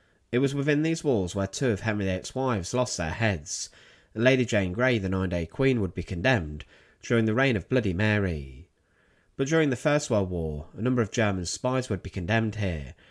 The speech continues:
and as mentioned, the final execution that occurred at the Tower took place during World War Two, with a German spy named Joseph Jacobs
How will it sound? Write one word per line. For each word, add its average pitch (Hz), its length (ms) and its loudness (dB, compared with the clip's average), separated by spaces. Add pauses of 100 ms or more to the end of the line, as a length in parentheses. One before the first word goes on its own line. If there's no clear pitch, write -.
(280)
and 120 100 0
as 143 140 2
mentioned, 139 420 0
the 90 40 -2
final 117 300 0
execution 131 680 -4
that 67 100 -10
occurred 135 340 0
at - 80 -4
the 85 80 -8
Tower 113 540 -2 (320)
took 104 240 -2
place 139 260 2
during 123 320 0
World 98 220 2
War 87 160 -4
Two, 92 420 0 (540)
with 113 120 -2
a 117 60 0
German 135 340 2
spy 113 320 0
named 90 280 -4
Joseph 95 340 -2
Jacobs 120 720 -2